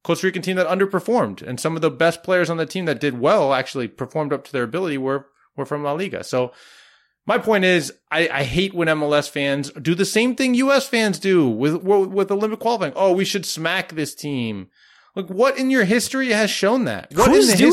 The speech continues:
Speaker 1: history of
Speaker 2: that in
Speaker 1: C C L?
Speaker 2: C C L?
Speaker 1: All these
Speaker 2: Who
Speaker 1: Atlanta fans, when the draw came out, I was, like, laughing. I was like, "Oh, you gotta be kidding me. All these guys talking about what a great draw for Atlanta United."
Speaker 2: <laughs>
Speaker 1: Get out of the first round first, man.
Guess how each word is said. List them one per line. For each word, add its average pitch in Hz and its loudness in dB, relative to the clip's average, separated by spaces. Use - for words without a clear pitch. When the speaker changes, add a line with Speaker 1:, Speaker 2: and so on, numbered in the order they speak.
Speaker 1:
history 208 8
of 139 4
Speaker 2:
that 117 2
in 135 4
Speaker 1:
C - 2
C - 4
L? - 6
Speaker 2:
C - 4
C 170 4
L? 151 4
Speaker 1:
All 269 2
these 269 0
Speaker 2:
Who 285 6
Speaker 1:
Atlanta 254 2
fans, 165 -2
when 165 -6
the 170 -6
draw 165 0
came 135 -6
out, 110 -2
I 127 0
was, 151 -2
like, 135 -4
laughing. 139 -4
I 120 -4
was 127 -2
like, 151 -4
"Oh, 175 -6
you 185 -8
gotta 202 -2
be 185 -8
kidding 220 -4
me. 117 -2
All 120 -2
these 123 -6
guys 139 -2
talking 143 -2
about 131 -2
what 147 0
a 135 0
great 135 -2
draw 135 0
for 139 0
Atlanta 139 4
United." 156 2
Speaker 2:
<laughs> - -12
Speaker 1:
Get 208 2
out 277 4
of - 2
the 269 2
first 254 -2
round 165 0
first, 101 -8
man. 123 -6